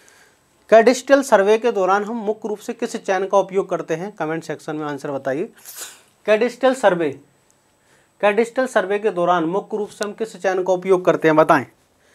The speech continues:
cadastral सर्वे के दौरान हम मुख्य रूप से किस चैन का प्रयोग करते हैं? cadastral सर्वे के दौरान हम मुख्य रूप से हम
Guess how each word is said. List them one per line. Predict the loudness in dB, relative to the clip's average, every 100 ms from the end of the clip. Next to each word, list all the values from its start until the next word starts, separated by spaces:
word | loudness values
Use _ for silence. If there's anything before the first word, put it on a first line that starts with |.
| _ _ _ _ _ _ _ _ _ 4
cadastral | 6 6 4 -2 0
सर्वे | 2 4 4
के | 2
दौरान | 0 2 2 0
हम | -6 -6
मुख्य | -6 -4
रूप | -6
से | -6 -10
किस | -10 -10
चैन | -4 -4 -2
का | -4
प्रयोग | -4 -8 -6
करते | -8 -12 -16
हैं? | -18 _ _ _ _ _ _ _ _ _ _ _ _ _ _ _ _ _ _ _ _ _ _ _ -2
cadastral | -2 -2 -6 -8 -6
सर्वे | -6 -6 -6
के | -6
दौरान | -4 -4 -4
हम | -8 -12
मुख्य | -14 -12 -12
रूप | -12
से | -10
हम | -10